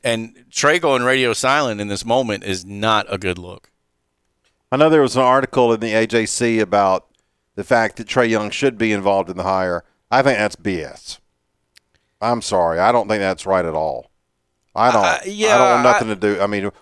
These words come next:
Speaker 2: why go to Trae Young about, "Are you okay with Quinn Snyder or Kenny Atkinson or whoever?"
Speaker 1: Yeah, I, I, you know, two years ago, and,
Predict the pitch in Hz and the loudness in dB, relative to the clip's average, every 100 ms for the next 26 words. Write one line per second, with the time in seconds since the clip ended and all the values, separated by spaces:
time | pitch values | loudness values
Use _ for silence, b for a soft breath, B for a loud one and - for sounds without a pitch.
0 | b 127 165 151 151 127 151 139 123 127 | b 2 4 4 4 4 2 2 4 4
1 | 117 107 101 110 104 107 110 113 107 135 | 2 0 0 2 2 2 2 -2 0 0
2 | 127 120 107 107 92 - 113 - 113 107 | 0 0 0 -2 -2 -4 -4 -4 -2 0
3 | 107 107 101 98 92 - 110 104 98 104 | 0 -2 0 0 -2 -4 -4 -4 -6 -10
4 | - 98 90 92 90 82 69 - 175 185 | -12 -6 -4 -4 -6 -8 -12 -6 0 2
5 | 135 120 156 170 165 185 185 214 220 151 | 2 2 2 2 2 0 -2 -2 -2 -2
6 | 220 208 185 175 139 123 110 104 104 - | -4 -2 -2 0 0 0 0 0 -4 0
7 | 139 | 0